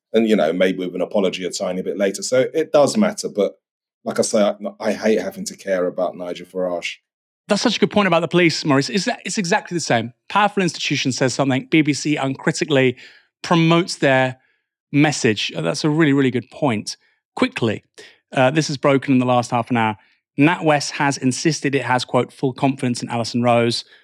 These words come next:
Speaker 2: despite the chief executive admitting she made a, quote, "serious error of judgment." Uh, is she admitting that she said these things to Simon Jack? I mean, that's, that's interesting. The banking group's chairman, Howard Davies, said the board's support for Rose came after, quote,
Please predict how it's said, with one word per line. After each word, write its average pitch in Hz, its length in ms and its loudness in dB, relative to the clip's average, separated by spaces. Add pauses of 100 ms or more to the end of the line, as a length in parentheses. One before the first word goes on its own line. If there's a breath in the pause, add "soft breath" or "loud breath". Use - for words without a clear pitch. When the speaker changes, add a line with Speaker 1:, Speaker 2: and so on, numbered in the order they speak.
(160 soft breath)
Speaker 2:
despite 143 280 0
the 139 60 -2
chief 131 220 0
executive 117 420 -2
admitting 123 380 0
she - 140 -2
made 117 160 4
a, 117 60 0
quote, 120 200 -4
"serious 123 520 2 (340)
error 117 300 2 (380)
of 135 100 -2
judgment." 139 540 -2 (960)
Uh, 135 160 -2
is 143 100 0
she - 120 0
admitting 139 400 4
that 143 100 2
she 147 140 -2
said 147 220 -4
these 143 200 -2
things 147 200 0
to - 60 -12
Simon 139 280 0
Jack? 143 360 -2
I 131 40 -6
mean, 123 80 -2
that's, - 280 -10
that's 120 200 -14
interesting. 113 420 -8 (540)
The 156 120 0
banking 170 500 4
group's 143 260 2
chairman, 131 380 2
Howard 131 240 -2
Davies, 135 580 4 (280 soft breath)
said 143 200 0
the 117 80 0
board's 151 260 4
support - 280 -4
for 139 120 -6
Rose 123 300 2
came 127 220 0
after, 123 220 0
quote, 127 340 0